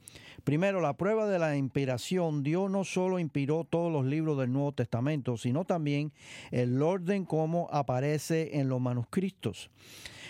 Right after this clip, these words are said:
En los primeros siglos, los apóstoles y luego sus sucesores recopilaron cuidadosamente las Escrituras y la pusieron en un orden específico.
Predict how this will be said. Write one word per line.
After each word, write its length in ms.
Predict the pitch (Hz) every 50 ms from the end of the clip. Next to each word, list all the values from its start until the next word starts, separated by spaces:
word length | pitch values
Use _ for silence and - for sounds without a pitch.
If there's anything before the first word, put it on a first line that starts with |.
| - - - -
En 180 | 139 143 143
los 140 | 143 139 127
primeros 520 | - - 147 147 156 185 226 240 233 - -
siglos, 520 | 208 196 165 139 127 123 135 127 - -
los 160 | 131 131 127
apóstoles 760 | 135 131 - 185 202 190 - - 151 139 131 143 160 - - -
y 100 | - 147
luego 400 | 135 131 143 156 170 190 196 190
sus 240 | - - 165 143 -
sucesores 960 | 151 123 - - 139 135 123 - - 156 185 190 160 135 127 135 147 - - - - - - - - - - -
recopilaron 960 | - 127 135 131 - 139 - - 143 143 151 170 202 226 214 175 165 160 160 143
cuidadosamente 920 | - 143 147 139 131 135 139 139 - 156 135 143 156 170 175 143 170 156
las 120 | 143 135 131
Escrituras 880 | 127 - - 120 120 - - 175 170 151 135 139 156 151 - - - - -
y 100 | 143 135
la 100 | 131 123
pusieron 600 | - 131 120 - - 160 165 170 180 185 180 -
en 160 | 143 147 139
un 160 | 135 143 147
orden 380 | 160 165 165 170 151 165 170 160
específico. 760 | 147 139 - 131 117 - - 180 - - 127 - - -